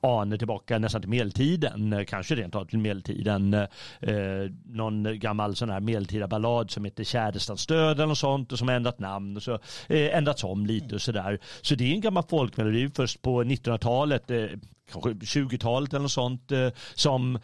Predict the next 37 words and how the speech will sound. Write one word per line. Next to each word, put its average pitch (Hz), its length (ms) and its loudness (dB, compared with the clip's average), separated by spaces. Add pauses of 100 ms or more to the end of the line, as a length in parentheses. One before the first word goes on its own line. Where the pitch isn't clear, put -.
(160)
den 131 160 2
har 123 220 4
gått, 123 380 -2
eh, 123 60 -4 (160)
bytt 113 340 0 (260)
rang 135 500 0
från 117 300 -2
folkvisa 131 800 2
till 123 180 0
fosterländsk 113 720 -2
sång 107 680 -4 (220)
i 123 120 4
sångböckerna. 110 1000 0 (1000)
Eh, 127 340 4
och - 240 0
det 208 280 4
tycker 233 240 -2
jag 226 60 0
var 233 80 2
ganska 190 220 0
roligt. 165 280 2
Läste 165 220 2
jag 170 240 -2
en 302 200 -6
grej 110 260 2
här, 107 420 -2 (220)
eh, 107 60 -2 (340)
som 131 360 -2
jag 113 200 -2
tyckte 127 300 -2
var 107 140 4
roligt. 165 840 0
Eh, 196 920 2
eh, 160 220 6
det 151 120 4
skrev, 160 300 4
de, 131 300 0